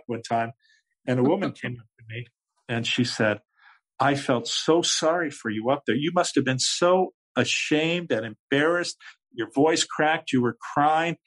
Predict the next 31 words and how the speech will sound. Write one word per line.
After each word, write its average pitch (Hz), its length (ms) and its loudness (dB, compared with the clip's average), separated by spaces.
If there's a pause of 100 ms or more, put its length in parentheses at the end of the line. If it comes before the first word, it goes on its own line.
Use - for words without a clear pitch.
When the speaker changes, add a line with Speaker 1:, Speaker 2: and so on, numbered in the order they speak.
(420)
Speaker 1:
I 160 120 2
just - 280 -4
could - 160 -2
feel 202 380 0
your 165 200 0 (140)
pain 202 240 2
up 151 180 0
there. 139 100 2
And 135 80 -2
it 113 100 -10
was, 135 160 -4 (400)
it 175 120 -2
was 175 200 4
so 202 520 0
bad. 202 420 2
I'm 147 200 -2
sure - 280 0
it 269 80 2
was - 120 -4
just - 140 -10 (180)
horrible." 262 500 -2 (580)
And - 100 -12
she - 160 -2
goes, 131 220 2 (180)
"Listen, 160 380 2 (100)
I'm 208 280 2
a 190 80 0
psychiatrist 160 960 0
and 127 140 -2
a 160 60 4
hypnotherapist. 156 920 0